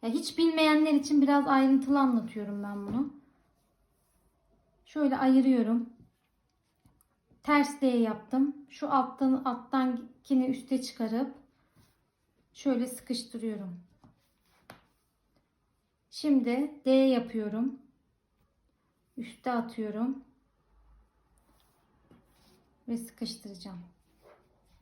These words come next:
Bir tane kare düğüm yapmış oldum, bakın. Şimdi devam ediyorum. Bir tane, üç tane olacak ya.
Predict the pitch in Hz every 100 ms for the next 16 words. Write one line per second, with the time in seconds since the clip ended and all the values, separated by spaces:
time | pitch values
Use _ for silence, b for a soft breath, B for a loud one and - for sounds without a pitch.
0 | _ _ _ _ _ _ _ 302 320 -
1 | 269 240 269 269 254 247 226 233 220 196
2 | - 175 - 180 185 196 185 180 175 -
3 | _ _ _ _ B B B B _ _
4 | _ _ 320 311 302 302 311 285 240 214
5 | 226 269 277 262 247 240 233 - 277 -
6 | - 254 262 269 269 320 294 - 190